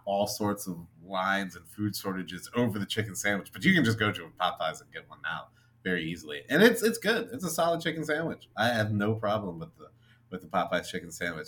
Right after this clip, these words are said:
I, I was delighted to eat it. And I'm sure that's what it's gonna be like for these chicken nuggets as well. I'm sure they're gonna be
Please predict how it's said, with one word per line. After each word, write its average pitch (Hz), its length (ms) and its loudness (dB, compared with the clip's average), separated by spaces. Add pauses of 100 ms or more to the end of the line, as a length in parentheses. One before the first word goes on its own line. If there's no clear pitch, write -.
I, 95 200 4
I 92 140 -4
was 90 140 -8
delighted 82 560 -4 (560)
to - 140 -12
eat 92 160 -6
it. - 140 -10 (320)
And 185 100 12
I'm 214 100 12
sure 226 280 10
that's 208 180 8
what 202 80 8
it's 175 120 4
gonna 185 160 4
be 175 140 2
like 170 220 2
for 170 140 2
these 156 200 4 (440)
chicken 165 280 0
nuggets 143 400 2
as 110 160 -4
well. 123 220 4
I'm 82 80 -2
sure - 180 2
they're 127 120 4
gonna 127 140 2
be 123 300 2